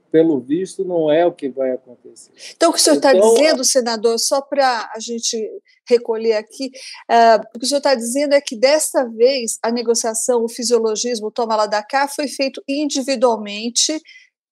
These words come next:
Speaker 2: um corpo a corpo com os parlamentares e passando por cima dos partidos.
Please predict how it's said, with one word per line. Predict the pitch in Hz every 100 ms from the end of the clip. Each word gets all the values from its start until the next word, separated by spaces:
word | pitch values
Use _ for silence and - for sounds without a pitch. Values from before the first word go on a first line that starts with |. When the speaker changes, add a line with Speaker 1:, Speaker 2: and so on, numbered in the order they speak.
| _ _
Speaker 2:
um | 240 240 240 233
corpo | - 285 285
a | 254
corpo | 233 247 240 240 233 240
com | 247
os | 226 -
parlamentares | 220 208 202 202 233 220 262 277 -
e | 269
passando | 277 262 - 269 262
por | 269
cima | 240 254 254
dos | 240
partidos. | - 285 - - 160